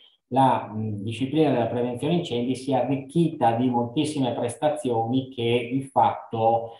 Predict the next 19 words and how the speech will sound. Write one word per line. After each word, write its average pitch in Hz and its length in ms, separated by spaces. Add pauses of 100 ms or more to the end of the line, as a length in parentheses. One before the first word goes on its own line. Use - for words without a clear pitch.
(180)
eh, 117 320
sia 139 320
le 123 100
vecchie 123 340
tariffe 127 540
sia, 135 480
diciamo, 110 480
la, 113 500 (180)
il, 110 640
il 110 120
retaggio 123 720
delle 110 240
stime 110 800
da 107 240
lavori 123 380
pubblici, 120 760
eh, 113 400
non 120 260
contenevano. 107 1000